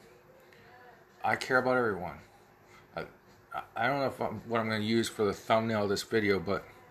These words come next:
Myra's eyes remind me of a lot of a Hispanic Mexican girl that, uh,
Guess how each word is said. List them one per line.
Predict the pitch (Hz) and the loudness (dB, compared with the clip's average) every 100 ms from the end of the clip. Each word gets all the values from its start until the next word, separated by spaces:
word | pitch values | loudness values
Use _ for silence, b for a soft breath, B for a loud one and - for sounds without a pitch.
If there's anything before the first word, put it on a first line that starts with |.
| B B B B B B - | B B B B B B 0
Myra's | 104 123 160 127 104 - | 4 6 6 4 0 0
eyes | 104 104 101 98 92 - | 2 6 6 4 -2 -4
remind | 95 101 98 98 | -2 0 2 0
me | 95 | -4
of | 90 82 - - - - - - | -4 -8 -18 -20 -20 -20 -20 -14
a | 101 | -6
lot | 98 101 95 | 2 2 2
of | 95 | -2
a | 92 87 - 98 | -4 -4 -6 -6
Hispanic | 92 - 101 98 98 87 - - | -4 -4 -2 0 -2 -6 -16 -10
Mexican | 101 98 - 90 - 90 | -2 0 0 -6 -6 -6
girl | 90 90 92 92 - - - - - - - B B B B B B - | -2 0 0 -2 -8 -20 -20 -20 -20 -20 -20 B B B B B B -6
that, | 104 95 - - | 0 2 0 -4
uh, | 98 85 85 | 0 2 2